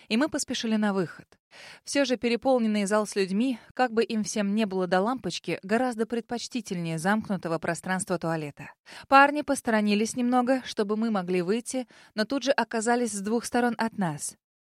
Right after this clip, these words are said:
Просто шагу лишнего не дали ступить.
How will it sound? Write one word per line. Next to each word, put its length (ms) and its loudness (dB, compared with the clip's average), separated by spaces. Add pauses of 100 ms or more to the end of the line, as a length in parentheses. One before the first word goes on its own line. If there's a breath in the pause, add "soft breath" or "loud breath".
Просто 300 0
шагу 360 2
лишнего 400 0
не 160 0
дали 240 0
ступить. 560 -12